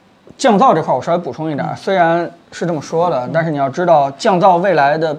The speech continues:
Speaker 1: 比拼其实还是在算法上。
Speaker 2: 啊，对，对，对，对。
Speaker 1: 原因就是因为我们实际在生活环境当中，各种噪音、高频、低频，
Speaker 2: 嗯。
Speaker 1: 呃，来自你什么方向，其实是完全不一样的。
Speaker 2: 对。
Speaker 1: 你发射这个反向声波的话，其实一定要快速去调整。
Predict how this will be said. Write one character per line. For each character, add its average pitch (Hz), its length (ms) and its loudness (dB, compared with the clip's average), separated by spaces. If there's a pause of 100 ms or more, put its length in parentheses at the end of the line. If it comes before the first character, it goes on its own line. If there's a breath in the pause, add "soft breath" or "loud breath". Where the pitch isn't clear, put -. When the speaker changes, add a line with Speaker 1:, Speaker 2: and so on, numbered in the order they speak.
(140)
Speaker 1:
比 135 120 -8
拼 170 300 -6
其 160 220 -10
实 180 120 -2
还 120 360 -6
是 175 200 -2
在 143 480 0
算 156 260 -2
法 123 180 -6
上。 - 180 -14
Speaker 2:
啊， 185 100 -4
对， 180 220 -2
对， 170 160 -8
对， 156 140 -10
对。 156 40 -2
Speaker 1:
原 190 160 4
因 254 80 4
就 226 140 4
是 196 160 2
因 220 80 0
为 208 100 0
我 180 140 0
们 143 240 -2
实 175 200 -6
际 208 180 2
在 175 360 4
生 220 220 -4
活 208 80 -2
环 175 160 0
境 175 100 -4
当 170 160 0
中， 175 100 -4
各 180 140 -4
种 143 140 -4
噪 151 140 -2
音、 165 260 -4
高 170 180 -2
频、 165 160 -4
低 165 120 -4
频， 135 200 -10
Speaker 2:
嗯。 151 320 -8
Speaker 1:
呃， 147 220 -2
来 143 160 -2
自 170 80 -6
你 151 80 -6
什 135 100 -12
么 143 100 -10
方 160 200 -6
向， 151 300 -4
其 143 160 -12
实 156 120 -8
是 156 100 -8
完 135 140 -6
全 165 140 -6
不 147 80 -8
一 127 60 -8
样 123 200 -8
的。 117 40 -10
Speaker 2:
对。 156 120 -6 (280 loud breath)
Speaker 1:
你 147 280 -2
发 185 240 2
射 185 160 0
这 160 120 0
个 143 80 -2
反 139 180 -6
向 143 100 -6
声 180 160 -6
波 180 160 2
的 170 60 -2
话， 143 180 -2
其 147 160 -10
实 160 140 -4
一 143 100 -6
定 175 180 -4
要 151 180 0
快 156 200 -6
速 147 140 -8
去 139 80 -12
调 127 260 -8
整。 143 160 -8